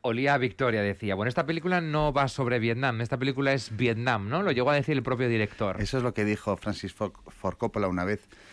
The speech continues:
Speaker 2: que acabó de hacerla. Estuvo casi un año rodando, un rodaje terrible. Él perdió unos cincuenta kilos y consiguió hacer uno de los alegatos más terribles contra la guerra. No sé si es mejor, porque escuchada así con esta,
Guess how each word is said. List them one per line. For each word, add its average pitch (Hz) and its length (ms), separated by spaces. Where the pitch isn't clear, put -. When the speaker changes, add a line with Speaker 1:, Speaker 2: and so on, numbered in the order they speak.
Speaker 2:
que 113 220
acabó 98 340
de 98 120
hacerla. 127 680
Estuvo 139 300
casi 196 240
un 104 100
año 117 240
rodando, 92 420
un 95 140
rodaje 95 460
terrible. 104 380
Él 104 120
perdió 101 320
unos 87 200
cincuenta 92 360
kilos 107 420
y 110 140
consiguió 104 460
hacer 131 240
uno 131 220
de 113 100
los 104 180
alegatos 104 400
más 120 220
terribles 104 520
contra 90 560
la 95 140
guerra. 117 440
No 98 200
sé 131 240
si 127 200
es 117 140
mejor, 113 600
porque 98 200
escuchada 143 520
así 139 260
con 107 180
esta, 95 540